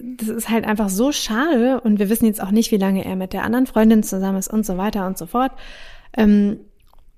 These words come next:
und es sagt auch überhaupt gar nichts über die Länge aus. Ich finde, jede Beziehung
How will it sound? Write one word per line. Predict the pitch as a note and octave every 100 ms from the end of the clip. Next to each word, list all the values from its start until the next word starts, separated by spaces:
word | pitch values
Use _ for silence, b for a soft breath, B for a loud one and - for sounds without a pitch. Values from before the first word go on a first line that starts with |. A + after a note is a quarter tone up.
| _ _ _ -
und | A3+ - - _ _ _ _ _
es | G#3 G3
sagt | G3 A#3
auch | B3
überhaupt | G#3 G#3
gar | A3+
nichts | A3+
über | G3+
die | G3
Länge | F3 G3+ D4 A3 E3+
aus. | F3 F3
Ich | G3 -
finde, | A3 G3
jede | F#3 A#3 A#3+
Beziehung | A#3 - - C4+ A#3 B3 C#4